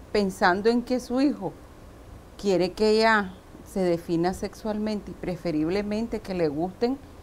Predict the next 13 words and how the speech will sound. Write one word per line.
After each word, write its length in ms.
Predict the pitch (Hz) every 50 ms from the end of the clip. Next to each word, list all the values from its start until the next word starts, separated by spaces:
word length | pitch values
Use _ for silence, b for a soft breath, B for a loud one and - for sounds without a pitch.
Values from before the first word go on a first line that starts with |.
| - - - -
de 80 | - 190
otro 360 | 180 175 170 170 190 190 208
sexo, 440 | - - 254 233 214 233 - - 262
o 20 |
sea, 220 | 233 - 226 202 185
que 100 | - 185
a 40 | 175
los 240 | 170 165 160 160
niños 300 | 170 175 175 180 208 220
les 120 | 226 226 226
gusten 320 | 226 226 226 - 226 220
las 120 | 233 247 254
niñas 460 | 262 277 302 277 262 254 269 294